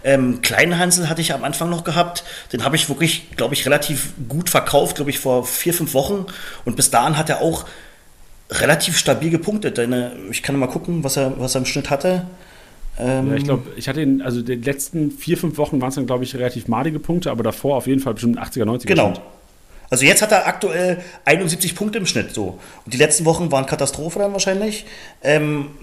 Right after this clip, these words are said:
Speaker 1: und dann habe ich ihn halt davor abgegeben. Ähm, und das, das, das, das zieht dann einfach, wenn du dann wirklich, äh, drei, vier, fünf Spieler hast, wo du weißt,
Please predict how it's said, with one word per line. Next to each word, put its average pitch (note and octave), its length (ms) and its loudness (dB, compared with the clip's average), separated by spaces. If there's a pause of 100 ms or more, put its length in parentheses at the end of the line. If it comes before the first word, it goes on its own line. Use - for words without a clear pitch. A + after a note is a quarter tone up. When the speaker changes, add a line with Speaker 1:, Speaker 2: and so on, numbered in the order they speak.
Speaker 1:
und C3+ 120 -2
dann C#3+ 300 2
habe C#3 220 -2
ich E3 60 -2
ihn - 40 0
halt D#3+ 120 4
davor D#3+ 200 2
abgegeben. G2+ 480 -2 (480)
Ähm, G#2+ 380 0 (340)
und A#2 160 -2
das, - 320 0
das, - 240 0
das, C3 140 -2
das - 160 2
zieht G#3 160 0
dann F#3 100 4
einfach, G#2+ 300 -2
wenn A#2 80 0
du B2 80 -2
dann B2+ 160 2
wirklich, D#3 360 -4
äh, B2+ 240 -2
drei, C3 220 0
vier, D#3 140 0
fünf D#3+ 180 0
Spieler - 240 -2
hast, D#3 180 0
wo C#3+ 40 -6
du C3 100 -4
weißt, - 380 2